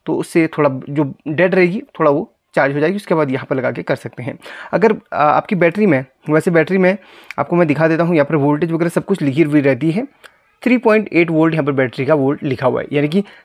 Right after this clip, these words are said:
थ्री पॉइंट एट वोल्ट से थोड़ा सा नीचे अगर बैटरी का वोल्टेज आ जाता है, तो बैटरी यहाँ पर मोबाइल को on नहीं कर पाती है। मोबाइल को on करने के लिए मैक्सिमम थ्री पॉइंट एट वोल्ट, अ, मिनिमम थ्री पॉइंट एट वोल्ट होना चाहिए, उससे ऊपर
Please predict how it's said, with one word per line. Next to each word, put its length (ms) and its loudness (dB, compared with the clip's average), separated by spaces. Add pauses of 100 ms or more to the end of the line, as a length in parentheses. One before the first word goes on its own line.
(100)
थ्री 140 0
पॉइंट 340 2
एट 160 4
वोल्ट 240 2
से 100 -8
थोड़ा 220 2
सा 120 -2
नीचे 300 0
अगर 120 6
बैटरी 280 0
का 80 0
वोल्टेज 340 2
आ 80 2
जाता 240 -2
है, 160 -2 (360)
तो 80 -2
बैटरी 500 0 (440)
यहाँ 240 0
पर 60 2
मोबाइल 320 4
को 320 -2 (300)
on 200 4 (140)
नहीं 280 0
कर 80 2
पाती 300 -2
है। 80 -8 (680)
मोबाइल 300 2
को 240 2
on 140 0
करने 160 0
के 100 -2
लिए 300 2 (220)
मैक्सिमम 460 2
थ्री 180 -4
पॉइंट 240 0
एट 200 0
वोल्ट, 260 0
अ, 280 0
मिनिमम 480 4
थ्री 380 -10
पॉइंट 280 0
एट 220 -4
वोल्ट 220 -2 (180)
होना 160 -2
चाहिए, 280 -10 (400)
उससे 220 2
ऊपर 380 2